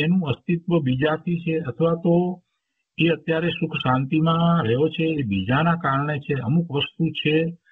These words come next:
અમુક વસ્તુની પ્રાપ્તિ થઈ છે, અમુક સંયોગોની પ્રાપ્તિ થઈ છે, માટે પોતે સુખી છે.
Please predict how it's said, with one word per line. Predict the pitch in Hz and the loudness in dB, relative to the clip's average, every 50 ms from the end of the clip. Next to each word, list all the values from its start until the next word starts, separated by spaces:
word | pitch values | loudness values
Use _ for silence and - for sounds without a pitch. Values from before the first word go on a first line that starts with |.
| _ _ _ _ _ _ - | _ _ _ _ _ _ -2
અમુક | 131 139 160 165 170 | 0 2 2 2 0
વસ્તુની | 156 147 135 - - 156 156 156 143 | 0 -2 -2 -2 0 0 2 2 0
પ્રાપ્તિ | - 117 107 110 120 - - 156 156 | 0 -2 -4 -4 -4 -4 -2 -2 -2
થઈ | 156 - 151 151 151 | 0 0 -2 -2 -2
છે, | 147 156 143 | -2 -2 0
અમુક | 123 110 131 151 147 151 - | 0 0 0 -2 -2 -2 -2
સંયોગોની | 101 104 123 143 156 160 151 156 160 160 156 | 0 2 4 4 4 2 2 0 0 0 0
પ્રાપ્તિ | 143 165 131 131 131 - - 151 147 | 0 0 -2 -2 -2 -2 -4 -4 -2
થઈ | - 143 143 147 | 0 -2 -2 -2
છે, | 139 - 156 151 | 0 0 0 2
માટે | 117 95 98 98 107 104 - 156 | 2 2 2 0 -2 -2 0 0
પોતે | 156 151 147 151 147 - 160 | 0 0 -2 -4 -2 -2 -2
સુખી | 151 - - 135 - - 147 147 | -2 -2 -4 -6 -4 -2 -4 -4
છે. | 143 - 135 135 127 123 | -2 -2 -2 -2 -2 -4